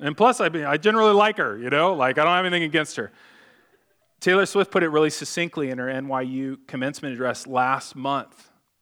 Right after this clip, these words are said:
The brilliance of Taylor Swift and why she deserves a doctorate is she made it very clear what we all are taught, and this is what it is.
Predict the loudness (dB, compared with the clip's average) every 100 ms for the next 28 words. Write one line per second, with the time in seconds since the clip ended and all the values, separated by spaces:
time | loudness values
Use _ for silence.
0 | _ -4 2 4 4 2 -2 -4 2 2
1 | 2 -2 -2 0 0 -2 -8 -10 -8 -4
2 | 0 2 2 0 -4 -2 -2 -2 -6 _
3 | _ _ _ -8 0 2 4 4 2 2
4 | 4 2 2 0 2 4 4 2 2 4
5 | 4 2 -4 -16 _ _ _ -4 -2 0
6 | 0 0 -2 -14 _ _ -4 -4 -2 0
7 | 0 0 -4 -6